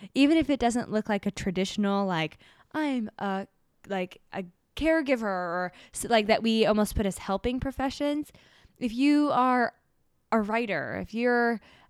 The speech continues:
um, an artist, if you're, um, somebody that does accounting, and that is what lights you up,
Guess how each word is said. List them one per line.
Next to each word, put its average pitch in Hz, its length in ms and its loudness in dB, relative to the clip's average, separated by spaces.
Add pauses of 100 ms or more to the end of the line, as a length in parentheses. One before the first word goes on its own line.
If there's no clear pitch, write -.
(100)
um, 196 500 -2 (140)
an 214 100 -4
artist, 214 520 -2
if 190 120 -12
you're, 220 540 -4
um, 185 560 -4 (720)
somebody 220 640 4
that 220 240 0 (420)
does 233 200 4
accounting, 202 840 4 (1300)
and 180 200 -2
that 190 220 -4
is 233 160 -2
what 202 140 -4
lights 180 300 -4
you 185 100 -4
up, 170 320 -4